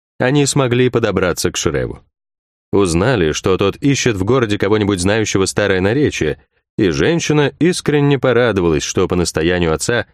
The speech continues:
получила образование в Каренском университете. Бланка легко читала на забытом языке, хотя всегда считала свое умение бесполезным.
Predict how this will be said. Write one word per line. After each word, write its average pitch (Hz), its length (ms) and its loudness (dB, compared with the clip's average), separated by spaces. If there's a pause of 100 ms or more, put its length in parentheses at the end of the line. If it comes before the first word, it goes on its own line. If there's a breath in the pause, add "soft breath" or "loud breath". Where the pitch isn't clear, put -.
(140)
получила 135 520 2
образование 104 540 2
в - 60 -6
Каренском 95 460 -2
университете. 85 760 -2 (960)
Бланка 143 480 0
легко 139 340 0
читала 135 520 2
на 113 120 2
забытом 101 420 0
языке, 76 560 -2
хотя 90 380 -2
всегда 101 340 -2
считала 98 400 -2
свое 92 340 0
умение 90 380 2
бесполезным. 85 760 -2